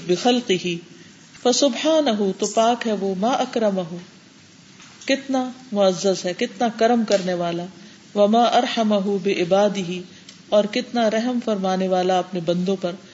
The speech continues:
وَمَا أَعْظَمَ عِنَایَتُهُ، اور کتنی بڑی ہے اس کی عنایت، بِخَلْقِهِ،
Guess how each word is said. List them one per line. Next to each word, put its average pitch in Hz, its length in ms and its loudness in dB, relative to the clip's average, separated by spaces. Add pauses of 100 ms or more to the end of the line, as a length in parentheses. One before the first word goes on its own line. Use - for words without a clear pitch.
(300)
وَمَا 196 280 4 (140)
أَعْظَمَ 196 440 4
عِنَایَتُهُ، 190 880 0
اور 202 120 0
کتنی 262 380 -2
بڑی 240 320 2
ہے 277 160 2
اس - 120 -2
کی 226 200 -4
عنایت، 190 320 -2 (440)
بِخَلْقِهِ، 220 640 0